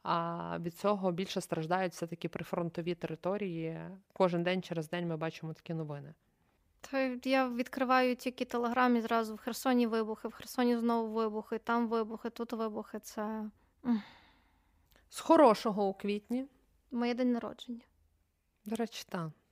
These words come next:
Speaker 1: Тому що те, що я буду говорити зараз, не так, щоб хороше, але сумнівне. Ініціатива хороша.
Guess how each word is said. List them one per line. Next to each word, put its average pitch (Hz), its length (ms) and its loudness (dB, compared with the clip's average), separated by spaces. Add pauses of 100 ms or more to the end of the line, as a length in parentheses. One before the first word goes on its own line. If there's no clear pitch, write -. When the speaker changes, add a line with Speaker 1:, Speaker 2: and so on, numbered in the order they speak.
(420)
Speaker 1:
Тому 196 220 -2
що 208 140 -4
те, 202 100 0
що 220 140 0
я 208 40 4
буду 214 120 2
говорити 208 280 6
зараз, 208 360 6
не 202 100 2
так, 208 160 4
щоб 196 140 -2
хороше, 240 300 4
але 190 100 4
сумнівне. 180 460 0
Ініціатива 202 640 4
хороша. 180 460 6